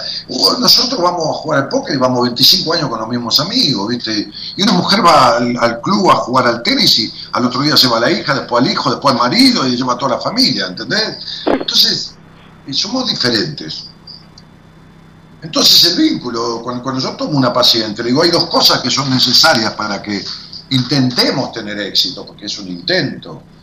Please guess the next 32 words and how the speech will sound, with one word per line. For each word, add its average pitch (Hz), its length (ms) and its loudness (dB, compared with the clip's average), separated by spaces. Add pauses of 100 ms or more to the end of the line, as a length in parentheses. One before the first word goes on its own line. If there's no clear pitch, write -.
(100)
La 104 140 0
primera 170 400 4
es - 60 0
que 123 100 -2
seas - 260 0
constante 143 580 0
con 92 160 -8
el 90 80 -8
proceso - 460 -8
que 90 80 -8
yo 92 120 -8
te - 100 -12
voy 85 120 -4
a - 60 0
guiar. 78 360 -4 (260)
La - 120 0
segunda, 170 340 4
que 98 80 -2
me 95 100 -2
des 110 100 2
lo 101 120 2
que 87 100 -4
nunca 113 200 -2
le 92 120 0
diste 95 180 0
a - 20 -2
nadie 95 180 0
en 82 120 -2
tu 80 140 -6
vida, 67 300 -2 (760)
tu - 80 -14
cabeza. - 460 0